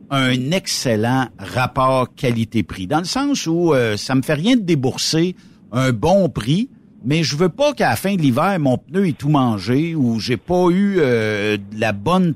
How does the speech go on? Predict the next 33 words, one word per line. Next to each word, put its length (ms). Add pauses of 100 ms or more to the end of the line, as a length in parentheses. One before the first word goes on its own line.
traction, 840
soit 300
sur 200
la 160
neige, 480 (420)
dans 200
des, 320
euh, 360
zones 420
plus 260
glacées, 560
tout 160
ça. 260 (420)
Euh, 320 (180)
y 80
a-tu 200
une 220
marque, 420
y 60
a-tu 180
un 160
pneu, 440
y 80
a-tu 220
quelque 240
chose 420
qui 120
est 120
un 440
excellent 680
rapport 600
qualité-prix 760
aujourd'hui ? 600